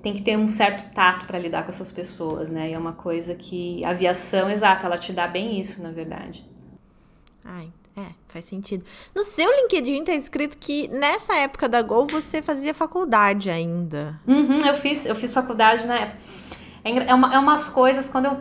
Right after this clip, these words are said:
Speaker 1: penso assim, olhando pra trás, eu falo, "Meu, como é que eu fiz isso? Não sei." Porque nessa
Speaker 2: <laughs>
Speaker 1: época eu voava e meu filho tinha dois anos de idade.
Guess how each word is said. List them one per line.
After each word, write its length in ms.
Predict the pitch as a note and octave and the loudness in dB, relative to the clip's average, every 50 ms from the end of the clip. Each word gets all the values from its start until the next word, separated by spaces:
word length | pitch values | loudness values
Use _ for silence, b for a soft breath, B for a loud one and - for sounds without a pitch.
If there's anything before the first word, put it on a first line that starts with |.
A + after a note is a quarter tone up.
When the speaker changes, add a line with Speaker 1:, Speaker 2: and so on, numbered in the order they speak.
| - | -4
Speaker 1:
penso 360 | - A3+ A#3 A#3+ B3 A#3+ - A3 | -4 -2 0 0 0 -2 -2 -6
assim, 220 | G3+ - - G#3+ | -6 -6 -6 -4
olhando 260 | G3+ F#3+ G3 G3 F#3+ | -2 -2 -2 -2 0
pra 140 | - F#3+ F3+ | 0 0 2
trás, 200 | F3+ G#3+ G#3 G#3 | 2 2 2 2
eu 60 | A3 | 0
falo, 240 | G#3+ A3 A3 G#3+ A3 | 0 0 0 0 2
"Meu, 140 | A#3+ B3 B3 | 0 0 0
como 100 | B3 A#3+ | 0 0
é 80 | B3+ | 0
que 60 | C4+ D4 | 2 0
eu 60 | C#4 | -2
fiz 340 | C4+ - - B3 B3 A3+ A3 | -2 -2 -2 -2 0 0 -2
isso? 200 | A#3 A3+ - B3 | -4 -2 -2 0
Não 160 | B3 B3 C4 | 2 0 0
sei." 300 | C4 - - F#3+ E3+ E3+ | 0 0 -2 -2 -2 -2
Porque 460 | - - F#3+ F#3+ D3+ F3+ A3 A3+ A3 | -4 -6 -6 -6 -4 -2 0 2 4
nessa 320 | G#3+ A3+ C4 A#3+ A3+ G3+ A#3 | 6 6 8 8 8 8 8
Speaker 2:
<laughs> 40 | A3+ | 8
Speaker 1:
época 680 | G3+ G#3+ A3 A3+ A#3 A3+ - G#3+ G#3 - F#3+ F3 E3 - B B B B B B B B | 8 8 8 6 6 4 0 -6 -4 -4 -4 -4 -4 -8 B B B B B B B B
eu 120 | B G3+ G3+ | B -4 -4
voava 760 | G3 G3+ A#3+ C4 A3 F#3 F3 E3 E3 - F#3+ A3 C4+ D4+ - - - - - - - - - - - - - - - - - | -2 2 4 6 6 8 6 4 2 0 -2 -2 -2 -2 -6 -10 -16 -20 -20 -20 -20 -20 -20 -18 -16 -16 -16 -18 -20 -16 -10
e 800 | A3+ G#3+ G#3 G3 G3 G3 F#3+ F#3+ F#3+ F#3+ F#3+ F#3+ F#3+ - - - | -6 -2 0 2 2 2 2 0 0 0 0 0 0 -2 -4 -2
meu 200 | - G#3+ G#3+ A3 | 0 2 4 4
filho 540 | G#3+ A3 - - A#3 A#3 A#3+ A#3 A3+ A3+ A3 G#3+ | 2 0 -4 -4 -2 -2 0 0 0 -2 -2 -2
tinha 1040 | - - - - G#3+ G#3+ G#3+ G#3 G3+ G3 F#3+ F#3+ F#3 F#3 F#3 F3+ F#3 - - - - - - - - - - - | -4 -6 -2 0 0 0 0 2 2 4 4 4 4 4 2 0 -2 -6 -8 -14 -20 -20 -20 -20 -20 -20 -16 -10
dois 460 | F#3+ F#3+ G3 G3 G3+ A3 B3 B3 A3+ | -6 -2 0 2 2 4 2 2 2
anos 300 | A3+ G#3+ G#3+ G#3 G3+ G3 | 2 2 2 0 -2 -2
de 100 | G3 F#3+ | -4 -6
idade. 720 | F3+ F3 E3+ E3 D#3+ - D3+ F3 F3+ G#3 B3 D4 D#4 D#4 | -6 -4 -2 -2 -2 -2 -4 -6 -6 -4 -2 -2 -2 -2